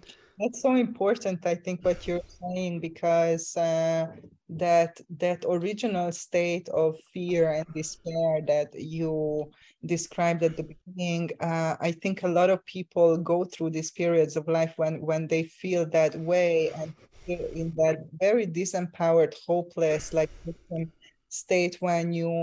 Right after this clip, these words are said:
when you really feel trapped in a situation and you don't see the way out and you don't think that you can do anything about what's happening kind of to you. And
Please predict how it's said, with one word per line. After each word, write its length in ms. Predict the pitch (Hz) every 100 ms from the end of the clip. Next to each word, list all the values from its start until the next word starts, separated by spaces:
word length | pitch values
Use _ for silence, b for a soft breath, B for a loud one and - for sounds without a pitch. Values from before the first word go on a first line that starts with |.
| 165
when 280 | 151 175 180
you 120 | 175
really 300 | 170 208 190
feel 460 | 185 - 190 185 170
trapped 520 | 175 - 190 190 175
in 140 | 180 170
a 40 |
situation 800 | 165 180 - 170 170 175 - 185
and 160 | 175 175
you 80 |
don't 320 | 165 175 180 190
see 280 | - 190
the 120 | 175 170
way 320 | 165 165 160
out 380 | 160 165 165 165
and 180 | 165 165
you 100 | 160
don't 320 | 151 165 165
think 340 | 160 202 196 185
that 240 | 165 156
you 340 | 165 156 165 147
can 240 | - 170 160
do 220 | 160 165
anything 480 | 160 165 160 160 151
about 340 | 143 151 147 -
what's 200 | 147 -
happening 520 | 151 147 165 151 156
kind 280 | - 156 156
of 160 | 151 -
to 160 | -
you. 520 | 185 175 147 143 143 143 B B B B B _ -
And 720 | 180 175 175 175 175 170 170